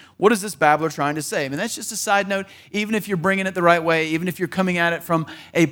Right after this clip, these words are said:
a posture of grace, people aren't gonna like the gospel. Sometimes people are gonna be just like, "What is this garbage? This guy is ignorant. This guy doesn't know what he's talking about."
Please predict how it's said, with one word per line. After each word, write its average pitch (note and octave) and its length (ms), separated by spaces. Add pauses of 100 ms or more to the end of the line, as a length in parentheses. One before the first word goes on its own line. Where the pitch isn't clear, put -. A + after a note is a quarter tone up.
a D3+ 220
posture F#3+ 520
of D#3 140
grace, F3 460 (640)
people G#3+ 200
aren't F3 120
gonna D3+ 100
like D3 280 (800)
the D#3+ 80
gospel. C#3+ 400 (800)
Sometimes G#3 440
people F3+ 260
are F3 60
gonna E3+ 180
be D3+ 320 (420)
just D#3 200
like, C#3+ 300
"What A3+ 200
is E3 200
this D#3 180
garbage? D3 640
This D#3 160
guy D#3 220
is C3 280
ignorant. D3+ 460
This D#3 140
guy D3+ 180
doesn't D3 200
know C#3+ 80
what C#3+ 100
he's C3 120
talking E3+ 360
about." D3+ 300